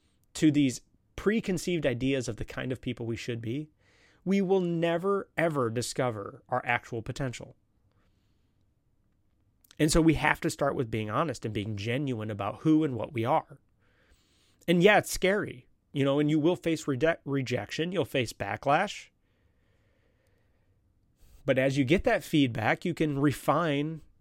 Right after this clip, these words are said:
who you are and, and start becoming who you were meant to be.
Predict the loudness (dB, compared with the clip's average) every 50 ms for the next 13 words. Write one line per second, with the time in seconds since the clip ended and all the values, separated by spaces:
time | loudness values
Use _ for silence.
0 | _ _ _ _ -6 -2 0 0 2 2 2 2 2 2 2 0 -4 -8 -14 _
1 | _ _ _ _ -6 -4 -4 -4 -4 -4 -4 -2 2 4 4 4 4 0 -8 _
2 | _ _ _ -4 -4 -4 -4 -2 -2 0 0 2 2 0 0 -2 -4 -8 -10 -16
3 | _ _ _ _ -8 -4 0 0 0 0 2 0 0 2 2 0 0 0 -2 -4
4 | -6 -6 -4 -4 -2 -2 -2 -2 -4 -6 -10 -14